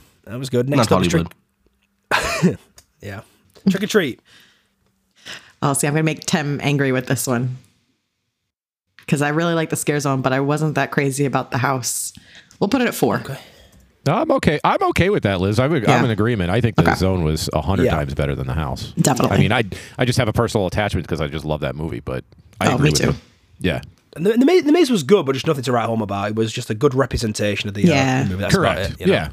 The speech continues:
Speaker 4: correct.
Speaker 1: Alrighty, next up is, let's do the, we're gonna do the redo version of this, An American Werewolf in London.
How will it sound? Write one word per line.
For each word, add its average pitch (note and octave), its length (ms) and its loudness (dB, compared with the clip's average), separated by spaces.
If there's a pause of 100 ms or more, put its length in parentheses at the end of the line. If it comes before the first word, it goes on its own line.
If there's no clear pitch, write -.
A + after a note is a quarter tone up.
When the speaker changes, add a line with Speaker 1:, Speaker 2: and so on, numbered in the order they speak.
(120)
Speaker 4:
correct. - 380 -4 (420)
Speaker 1:
Alrighty, B2 400 2
next F#3 260 0
up G#3 220 2
is, F#3 840 2
let's D3+ 220 -4
do E3+ 240 -2
the, D#3 160 2
we're D#3 80 -4
gonna F3+ 160 0
do E3 100 0
the D3 60 -4
redo C#3+ 640 0
version C3 500 2
of A2+ 120 -2
this, A#2+ 360 0
An C#3+ 80 -2
American C#3 360 2
Werewolf C3+ 260 4
in C3+ 80 0
London. A#2+ 340 0